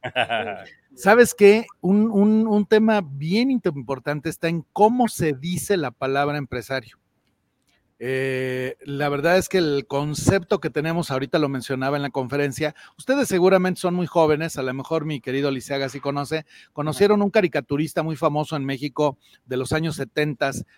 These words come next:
Speaker 2: sesentas, setentas, que se llamaba Abel Quesada. Abel Quesada era un caricaturista, como hoy lo son Trino y Gis, allí para nosotros, en Jalisco,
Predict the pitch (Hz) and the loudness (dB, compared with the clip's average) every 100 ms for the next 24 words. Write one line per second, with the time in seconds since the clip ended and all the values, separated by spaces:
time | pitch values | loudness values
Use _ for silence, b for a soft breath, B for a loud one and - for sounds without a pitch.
0 | _ - 113 180 196 160 139 120 147 156 | _ -14 -2 0 2 0 -2 -6 -4 -4
1 | - 151 139 143 160 - 131 139 151 156 | -4 -4 -2 2 2 2 0 2 0 0
2 | 156 135 135 131 - _ _ _ _ _ | -4 -2 0 -2 -4 _ _ _ _ _
3 | _ _ _ _ _ _ 151 190 220 254 | _ _ _ _ _ _ 2 4 2 -2
4 | - 220 190 156 160 - 160 170 175 175 | 2 6 6 4 0 0 2 2 0 2
5 | 170 151 156 - 160 170 - 160 139 143 | 2 2 -4 0 0 0 -2 -4 -4 0
6 | 165 185 180 170 170 - 175 175 165 139 | 2 2 2 0 -2 0 0 0 -2 -4
7 | 185 233 - _ _ _ _ 117 131 143 | -6 -6 -10 _ _ _ _ -8 -4 -2
8 | 156 135 127 120 147 220 247 - _ _ | -2 -4 -4 -4 -2 -2 -4 -8 _ _
9 | _ 117 117 113 123 127 139 - 233 | _ -10 -8 -8 -8 -6 -6 -4 -6